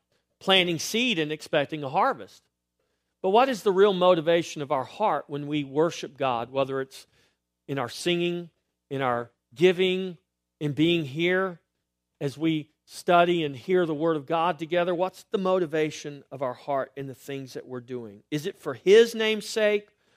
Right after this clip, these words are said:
or is it for our own? Well, the Bible says that we should do what we do for His name's sake.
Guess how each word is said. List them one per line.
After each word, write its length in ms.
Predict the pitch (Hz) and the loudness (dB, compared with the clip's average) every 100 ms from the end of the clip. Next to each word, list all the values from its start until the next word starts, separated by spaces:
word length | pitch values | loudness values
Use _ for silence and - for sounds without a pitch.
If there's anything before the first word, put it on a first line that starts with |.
| _ _ - | _ _ -10
or 120 | 151 | -8
is 100 | 139 | -8
it 120 | - | -12
for 440 | - 147 143 139 135 _ _ _ - | -8 -2 0 0 -4 _ _ _ -8
our 460 | 127 123 120 117 _ _ _ - | -4 -2 -2 -6 _ _ _ -14
own? 240 | 117 92 104 120 _ _ _ _ _ _ _ _ _ _ | -12 -14 -20 _ _ _ _ _ _ _ _ _ _ _
Well, 100 | 170 | -2
the 80 | 170 | 0
Bible 360 | 170 190 226 202 | 0 0 0 0
says 260 | - 170 | 0 -2
that 140 | 160 165 | -2 -2
we 100 | 175 | -2
should 240 | - 151 | -4 -6
do 320 | 156 190 214 | 0 2 2
what 220 | 185 175 | -2 -2
we 120 | 170 156 | -2 -2
do 360 | 135 185 165 | 0 2 2
for 420 | 156 165 151 143 - _ _ | 0 -2 0 0 -4 _ _
His 560 | - 202 165 135 - - _ - | 4 6 6 0 -4 -20 _ -14
name's 460 | 139 143 135 127 | -6 -4 -4 -6
sake. 420 | - - 117 98 | -10 -6 -6 -6